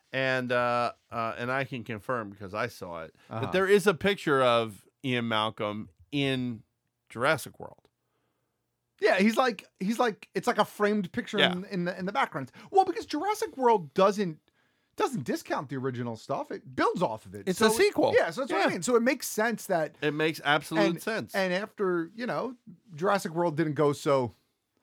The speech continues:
Speaker 2: kosher by the end, right? There were some problems throughout the movie. You know, dinosaurs get loose.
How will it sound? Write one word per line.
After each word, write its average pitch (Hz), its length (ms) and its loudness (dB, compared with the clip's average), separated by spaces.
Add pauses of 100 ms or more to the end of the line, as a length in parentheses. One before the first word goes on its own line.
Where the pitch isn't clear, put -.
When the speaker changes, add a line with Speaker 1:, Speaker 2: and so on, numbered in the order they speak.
(340)
Speaker 2:
kosher 143 340 0
by 131 220 0
the 120 200 -2
end, 214 200 -2
right? 196 180 -2
There 151 120 -2
were 131 80 -4
some 117 180 -6
problems 127 500 -4
throughout 127 360 -4
the 117 60 -8
movie. 165 440 -2
You 131 80 -2
know, 135 100 -2
dinosaurs 127 520 -4
get 135 180 -2
loose. 147 320 -2